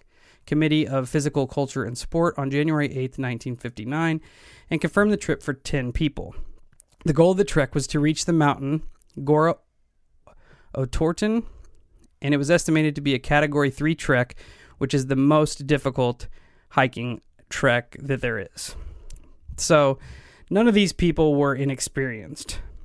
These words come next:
They all had, they were all at least grade two, applying to be grade three hikers and skiers. So they're heading off onto what is a pretty difficult terrain, but like I said, none of them are new to this.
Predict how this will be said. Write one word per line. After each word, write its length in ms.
They 140
all 180
had, 500
they 160
were 120
all 180
at 140
least 300
grade 300
two, 500
applying 340
to 40
be 160
grade 340
three 220
hikers 440
and 100
skiers. 580
So 380
they're 380
heading 380
off 340
onto 260
what 180
is 160
a 60
pretty 360
difficult 720
terrain, 560
but 380
like 160
I 60
said, 280
none 180
of 120
them 320
are 460
new 260
to 100
this. 460